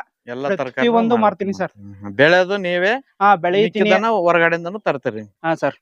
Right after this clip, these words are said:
Speaker 1: ಆ, ಈ ರೀತಿ ಮಾಡ್ಕೊಳ್ಳೋದ್ರಿಂದ ಯಾವ ತರ ಅನುಕೂಲ ಆಗಿದೆ ಸರ್?
Speaker 2: ಅದ್ರಿಂದ ಅನುಕೂಲ ಅಂದ್ರೆ ನಾವು ತರಕಾರಿ ಬೆಳಿತೀವಲ್ಲ,
Speaker 1: ಹ್ಮ್.
Speaker 2: ಫ್ರೆಶ್ ಐಟಮ್ ಬೆಳಿತೀವಿ.
Speaker 1: ಹ್ಮ್.
Speaker 2: ಆ, ರ-, ಇವಾಗ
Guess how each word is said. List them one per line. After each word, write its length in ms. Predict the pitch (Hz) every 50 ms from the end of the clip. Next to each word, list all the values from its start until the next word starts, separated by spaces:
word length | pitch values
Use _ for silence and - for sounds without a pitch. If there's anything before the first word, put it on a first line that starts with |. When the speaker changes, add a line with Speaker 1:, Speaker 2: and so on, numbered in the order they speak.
| _ _ _ _ _ -
Speaker 1:
ಆ, 240 | - 185 185 185 180
ಈ 220 | 180 180 185 214
ರೀತಿ 280 | 220 233 240 196 - 262
ಮಾಡ್ಕೊಳ್ಳೋದ್ರಿಂದ 760 | 247 233 208 208 220 220 - 233 226 226 226 220 226 226 214
ಯಾವ 300 | 220 208 190 175 175 190
ತರ 180 | 180 - 196 196
ಅನುಕೂಲ 360 | 190 180 180 170 - 185 180
ಆಗಿದೆ 260 | 180 175 170 165 156
ಸರ್? 140 | 151 - -
Speaker 2:
ಅದ್ರಿಂದ 280 | - 170 196 202 196 208
ಅನುಕೂಲ 360 | 196 202 208 - 233 208 214
ಅಂದ್ರೆ 180 | 214 214 208 214
ನಾವು 120 | 208 190
ತರಕಾರಿ 360 | 160 170 160 160 - 202 208
ಬೆಳಿತೀವಲ್ಲ, 520 | 202 180 190 190 - 185 175 170 175 185 180
Speaker 1:
ಹ್ಮ್. 400 | 170 _ _ - 131 131 123 110
Speaker 2:
ಫ್ರೆಶ್ 260 | 135 180 190 - 233
ಐಟಮ್ 300 | 214 208 196 214 202 196
ಬೆಳಿತೀವಿ. 420 | 180 180 175 160 - 170 170 175
Speaker 1:
ಹ್ಮ್. 400 | 185 - - 123 123 120 110 107 113
Speaker 2:
ಆ, 180 | 170 165 165 170
ರ-, 60 | 175
ಇವಾಗ 260 | 175 175 175 185 180